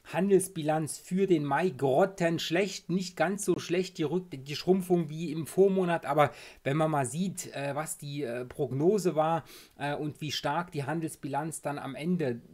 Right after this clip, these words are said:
doch zurückgegangen ist, äh, das ist schon deutlich über den Erwartungen gewesen hier. Äh, wenn man das mal grob über den Rahmen nimmt, kann man sagen, dass sich die Analysten circa fünfzig Prozent, ähm, daneben lagen.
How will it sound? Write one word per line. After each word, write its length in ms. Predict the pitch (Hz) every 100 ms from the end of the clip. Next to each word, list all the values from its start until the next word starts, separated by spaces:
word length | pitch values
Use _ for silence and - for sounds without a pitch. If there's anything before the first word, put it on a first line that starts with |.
| 110 131 113
doch 240 | 139 190 -
zurückgegangen 800 | - 156 180 190 165 143 139 151
ist, 380 | 185 - - -
äh, 380 | 143 147 147
das 280 | 131 143 -
ist 180 | - -
schon 340 | 147 139 127
deutlich 500 | 147 147 160 - 120
über 200 | 156 143
den 180 | 123 127
Erwartungen 560 | 120 110 127 131 120 110
gewesen 440 | 107 110 110 110
hier. 260 | 113 120 143 - - - - -
Äh, 240 | 123 123
wenn 140 | 131
man 120 | 131 127
das 140 | 123
mal 160 | 127 117
grob 380 | - 135 175
über 180 | 139 127
den 160 | 131 123
Rahmen 380 | 110 135 139 127
nimmt, 180 | 147
kann 160 | - 131
man 160 | 123 120
sagen, 320 | 123 139 127
dass 160 | 127
sich 140 | 120 -
die 240 | 120 -
Analysten 500 | 131 127 139 - 127
circa 360 | 113 147 139 123
fünfzig 500 | 160 175 - - -
Prozent, 480 | 123 139 143 139 -
ähm, 360 | 127 127 131 120
daneben 600 | 120 123 123 165 185 123
lagen. 560 | 117 151 139 123 113